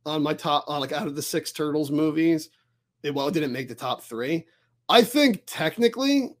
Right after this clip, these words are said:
it's a way better movie than Out of the Shadows, though. I put Out of the Shadows on there just 'cause it did so many things I wanted to see as a kid, like Bebop and Rocksteady in a movie and stuff. But, like, technically as a movie, this movie is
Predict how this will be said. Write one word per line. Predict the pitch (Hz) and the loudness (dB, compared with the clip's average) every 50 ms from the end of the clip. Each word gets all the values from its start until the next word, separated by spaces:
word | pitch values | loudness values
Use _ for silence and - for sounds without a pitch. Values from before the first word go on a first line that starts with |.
| _ - | _ -6
it's | 185 180 - | -4 0 2
a | 190 160 | 2 2
way | 151 143 139 143 160 156 156 156 160 | 0 0 -2 2 4 4 4 4 4
better | 135 156 147 143 139 131 | 2 0 0 0 0 -2
movie | 127 127 127 127 123 110 110 104 101 101 101 98 | -2 -2 -4 -4 -6 -6 -6 -6 -6 -6 -8 -10
than | - - 113 110 | -10 -10 -10 -8
Out | - 104 110 107 | -6 -6 -6 -6
of | 98 87 | -8 -10
the | 95 | -8
Shadows, | - - 107 101 92 90 95 87 87 95 - | -6 -6 -6 -6 -6 -8 -8 -10 -12 -12 -14
though. | - 98 92 76 71 76 - | -12 -10 -10 -8 -8 -4 -2
I | 135 151 | -2 0
put | 147 175 180 | 2 2 4
Out | 170 160 160 | 4 4 2
of | 156 | 2
the | 135 139 | 0 -4
Shadows | 113 139 127 127 120 120 120 | -4 -4 -4 -4 -4 -4 -4
on | 117 117 | -4 -4
there | 117 117 113 | -4 -6 -8
just | 101 - | -8 -10
'cause | 131 110 123 | -10 -8 -8
it | 113 95 | -8 -8
did | 117 113 110 | -8 -10 -8
so | 104 - 120 113 | -8 -6 -6 -6
many | 113 113 110 101 | -6 -6 -8 -8
things | - 117 110 113 113 | -8 -10 -8 -6 -6
I | 107 | -6
wanted | 104 101 104 104 104 92 | -6 -6 -6 -8 -8 -8
to | 104 | -10
see | - - 107 | -10 -8 -8
as | 107 101 107 | -8 -10 -10
a | 92 | -12
kid, | - - 107 107 101 95 | -12 -10 -8 -8 -8 -8
like | 107 - | -10 -10
Bebop | - 117 107 107 104 104 - | -10 -10 -6 -6 -6 -6 -8
and | 104 | -8
Rocksteady | 101 101 92 98 - - - 107 101 104 | -8 -8 -8 -8 -8 -10 -10 -10 -10 -10
in | 101 98 | -12 -12
a | 98 | -12
movie | 101 104 104 101 101 104 101 | -12 -12 -12 -12 -12 -12 -12
and | 101 107 | -12 -12
stuff. | - - 113 110 110 - | -8 -6 -6 -6 -6 -6
But, | - 107 98 | -8 -6 -2
like, | 110 117 117 - - - - - - _ _ _ _ _ _ _ - | 0 0 -2 -2 -8 -18 -20 -20 -20 _ _ _ _ _ _ _ 4
technically | - 180 202 196 214 269 214 220 220 208 | 8 8 8 10 10 10 12 12 12 12
as | 196 185 156 | 12 10 10
a | 170 160 | 8 8
movie, | 147 147 143 156 170 208 202 | 8 6 6 6 6 6 6
this | 175 175 156 - | 8 6 6 6
movie | 170 175 170 147 147 127 | 8 6 6 6 4 0
is | 120 107 - - - | 0 -2 -4 -8 -10